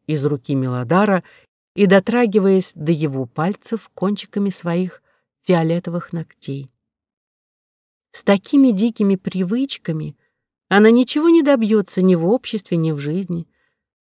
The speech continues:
Светские обязанности требуют от нас умения поглощать всякую дрянь бочками». С этими словами субтильная дама опрокинула в себя бокал и, проглотив джин,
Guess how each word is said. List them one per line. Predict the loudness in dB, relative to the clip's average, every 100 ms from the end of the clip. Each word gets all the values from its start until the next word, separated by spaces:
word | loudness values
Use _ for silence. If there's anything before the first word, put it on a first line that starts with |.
| _ _
Светские | -2 2 2 0 0 0
обязанности | 2 2 2 2 0 -2 -4
требуют | -4 -2 0 0 -2 -2
от | -6 -6
нас | -6 -6 -12 _ -20 -20 _
умения | 0 2 2 0 -2
поглощать | -4 -4 -4 -4 -8 -8 -10 -18 -20 _ -20 _ -14
всякую | 0 0 2 0 0
дрянь | 2 2 2 0
бочками». | -2 -4 -4 -8 -14 -12 -10 -10 -12 _ _ _ _ _ _ _ _ _ _ _ _ _ _
С | -6
этими | -4 -2 -4
словами | -2 -2 -2 -2
субтильная | -4 -6 -8 -6 -4 -2 -4
дама | -2 -2 -2 -4 _
опрокинула | -8 -8 _ -4 -2 -4 -4 -4 -2 -2 -4
в | -8
себя | -4 -2 -2
бокал | -4 -2 -4 -4 -8 _ _ _ _ _ _ _ _ _ 2
и, | 4
проглотив | 4 4 4 2 -2 -4
джин, | -4 -2 2 2 0